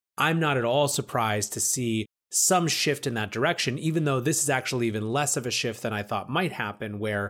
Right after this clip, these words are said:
Libra itself seems not to be moving away from the reserve basket of currencies scenario,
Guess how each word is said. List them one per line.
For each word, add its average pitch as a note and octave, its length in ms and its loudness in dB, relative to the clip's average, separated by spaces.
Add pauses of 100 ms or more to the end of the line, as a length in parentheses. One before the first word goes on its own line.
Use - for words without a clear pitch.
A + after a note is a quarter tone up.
(140)
Libra C3+ 680 0
itself D#3+ 520 0
seems B2 380 -2
not D3 340 0
to D3 100 -2
be C3 140 0
moving A#2+ 380 0
away G#2+ 280 0
from A2 160 -8 (140)
the A#2+ 180 -4
reserve A#2+ 400 0
basket G#2+ 380 -4
of G2 100 -8
currencies G2+ 540 -6
scenario, G2 560 -6